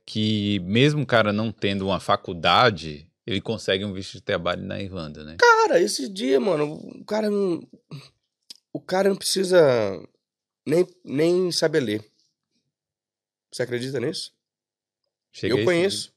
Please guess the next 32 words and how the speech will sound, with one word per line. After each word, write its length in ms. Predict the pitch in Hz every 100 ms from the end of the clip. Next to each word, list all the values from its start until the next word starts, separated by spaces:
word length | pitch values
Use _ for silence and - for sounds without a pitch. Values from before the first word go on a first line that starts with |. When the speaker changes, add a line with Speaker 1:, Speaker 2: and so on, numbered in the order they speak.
| -
Speaker 1:
Ah. 160 | 90 80 80 _ _ _ _ _ _ _ _ _ _ -
Speaker 2:
É, 220 | 294 415
o 100 | 311
cara 180 | 196 214
não 60 | 311
sabe 260 | 302 -
ler. 320 | 214 220 247 - _ _ _ _ _ -
O 100 | 117
cara 200 | 170 175
só 180 | 190
viveu 360 | 180 165 151 185
a 40 |
vida 200 | 165 160
trabalhando 380 | 165 175 175 175
no 40 | 185
frigorífico. 520 | 160 127 107 98 131
Eu 100 | 151
conheço 380 | 190 175 190 160
gente 220 | 143 170
que 60 | 156
não 60 |
sabe 260 | 160 - 156
ler, 160 | 151 165
não 60 |
sabe 200 | 156 160
escrever. 540 | - 175 151 156 165 _ _ _ _ _ _ _ _ _ _ -
Speaker 1:
Mas 200 | 92 101
aí 100 | 98
fez 240 | 104 101
o 60 | 95
vídeo 260 | 95 95
bonitinho. 680 | 87 101 95 - 117 135 156